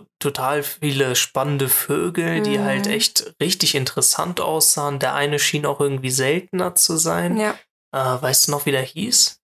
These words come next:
Speaker 2: Nee, also Vogelnamen kann ich mir irgendwie nicht so gut <laughs> merken, muss ich sagen. Aber, ähm,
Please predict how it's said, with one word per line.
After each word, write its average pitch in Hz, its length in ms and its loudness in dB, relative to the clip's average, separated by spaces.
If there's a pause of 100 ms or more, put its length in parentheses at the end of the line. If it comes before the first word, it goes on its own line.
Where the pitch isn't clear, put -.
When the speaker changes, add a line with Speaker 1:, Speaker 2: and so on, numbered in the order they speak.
Speaker 2:
Nee, 196 400 0
also 208 280 -2
Vogelnamen 214 580 0
kann 220 140 -4
ich 214 100 -6
mir 214 80 0
irgendwie 208 220 0
nicht 208 160 0
so 226 100 0
gut 214 220 -2
<laughs> 247 120 0
merken, 247 300 0
muss 220 160 2
ich 214 160 0
sagen. 208 380 0 (440)
Aber, 214 640 -2
ähm, 202 520 0